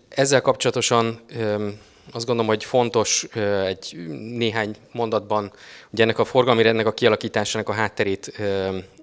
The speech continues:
ö, feleleveníteni. Ugye itt egy hosszas, ö, előkészítés és alapos előkészítés történt a forgalmi rend módosításával kapcsolatosan. Ugye tudjuk, hogy évtizedes problémáról beszélünk.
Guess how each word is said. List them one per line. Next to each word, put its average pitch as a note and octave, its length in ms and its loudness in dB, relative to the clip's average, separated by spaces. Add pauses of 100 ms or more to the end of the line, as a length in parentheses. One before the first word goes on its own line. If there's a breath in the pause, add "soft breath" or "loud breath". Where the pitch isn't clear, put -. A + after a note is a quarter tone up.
ö, G2+ 280 -6
feleleveníteni. A2 1000 -2 (420 loud breath)
Ugye A2 80 -8
itt G#2 120 -4
egy A2 100 -4
hosszas, A#2+ 640 -2
ö, B2 200 0
előkészítés A2 760 -2
és G#2+ 160 -4
alapos A2 360 -2
előkészítés G#2 640 -6
történt G#2+ 440 -4
a G2+ 80 -2
forgalmi G2+ 420 -4
rend G2 180 0
módosításával A#2 800 0
kapcsolatosan. G2+ 680 -4 (340 loud breath)
Ugye G#2+ 120 -6
tudjuk, A#2 340 -4
hogy G#2 340 0
évtizedes G#2+ 640 -2
problémáról G#2 540 -2
beszélünk. A2 580 -2